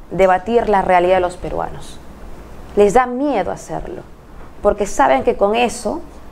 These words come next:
van a perder muchos de los privilegios logrados a costa del trabajo y el sudor de la mayoría de los peruanos. Es por eso que, producto de ese miedo,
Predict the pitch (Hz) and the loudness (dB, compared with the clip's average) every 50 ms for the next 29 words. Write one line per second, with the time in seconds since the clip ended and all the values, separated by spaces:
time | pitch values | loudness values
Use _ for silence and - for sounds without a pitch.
0 | - - 220 233 254 247 247 226 208 196 196 190 233 302 392 - - - - - | -4 2 2 4 4 4 4 2 0 0 0 -2 0 0 0 0 0 -2 -6 -12
1 | - - - - - - - - - - - - - - 233 262 330 339 339 320 | -16 -20 -20 -20 -20 -20 -20 -20 -20 -20 -20 -18 -8 0 2 4 4 4 4 4
2 | 311 262 214 208 208 - 202 208 196 202 208 226 247 254 247 262 220 196 202 190 | 2 4 2 0 -2 -2 -2 0 2 4 4 4 4 4 2 -4 -4 -2 0 0
3 | 180 170 185 190 214 233 247 - - - - - - - - - - - - 196 | 2 2 4 4 4 2 2 0 -4 -10 -16 -20 -20 -18 -18 -16 -6 0 0 0
4 | 202 - 233 240 233 - 262 233 196 185 165 - 180 180 185 196 202 196 220 202 | 2 2 0 0 0 0 0 2 2 2 2 2 2 4 4 4 2 0 -4 -6
5 | 202 185 180 - 170 165 175 180 - - - - 185 190 190 175 175 180 170 170 | -6 -6 -6 -4 -2 0 0 0 -2 -6 -6 0 2 4 4 4 4 2 4 4
6 | 170 170 175 175 170 160 165 165 - - 143 147 147 - - - - - - - | 4 4 4 2 2 0 -2 -4 -6 -8 -6 -4 -4 -4 -4 -6 -8 -14 -16 -18
7 | - - - - - - - - - 285 294 294 330 320 330 320 330 - 302 294 | -18 -16 -16 -14 -10 -10 -4 0 2 2 2 4 4 4 4 2 2 0 -2 0
8 | - 262 269 277 285 285 - - - - - - 220 214 214 254 240 - 254 240 | 2 2 2 2 2 -2 -8 -18 -20 -10 -2 2 2 4 4 2 0 2 2 2
9 | 240 247 247 - 226 208 208 226 247 254 233 185 170 175 - | 4 2 2 0 -2 -2 0 0 2 4 4 4 2 2 -2